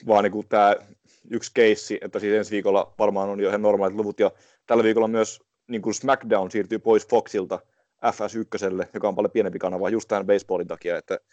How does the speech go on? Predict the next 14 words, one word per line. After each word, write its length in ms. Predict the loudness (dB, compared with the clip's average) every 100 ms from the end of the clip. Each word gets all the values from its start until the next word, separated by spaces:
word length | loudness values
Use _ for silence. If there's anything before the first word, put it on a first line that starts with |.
| _ _ -4
tällä 140 | 0
viikolla 200 | 2 2
kaikki 300 | 4 2 0
kärsii, 260 | -2 -4 -4
paitsi 200 | -4 0
Raw 320 | 4 6 6
ei 160 | 4 2
jostain 320 | 0 -2 -8
syystä 200 | -8 -6
kyllä 220 | -6 -2
kärsinyt. 540 | -2 -2 -6 -10 -16 _ _ 4
Rawn 320 | 4 4 0 _ _
katsojamäärä 640 | -2 0 0 0 0 0 -2 _ -2
kasvoi 580 | 0 0 -4 -4 -4